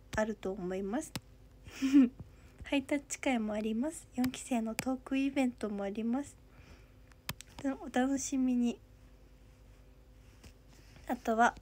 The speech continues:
大釜のおしゃべり会が間もなく受付終了すると思います。<laughs> なので、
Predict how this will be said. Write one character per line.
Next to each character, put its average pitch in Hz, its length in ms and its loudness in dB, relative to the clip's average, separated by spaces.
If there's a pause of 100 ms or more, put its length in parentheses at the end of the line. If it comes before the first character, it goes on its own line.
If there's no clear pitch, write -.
(520)
大 233 160 0
釜 240 340 2
の 233 100 2
お 233 40 2
し 254 120 -4
ゃ 240 80 0
べ 240 100 0
り 247 140 -4
会 226 300 -2
が - 200 0 (760)
間 240 100 4
も 262 140 6
な 254 120 4
く 262 200 -6
受 240 200 -6
付 - 460 -2 (260)
終 240 240 2
了 226 200 2
す 233 200 0
る 233 260 0 (600)
と - 100 -4
思 202 220 0
い 202 80 0
ま 220 180 2
す。 - 140 -10 (1000)
<laughs> - 1000 -16
な 262 100 2
の 233 220 2
で、 220 220 -4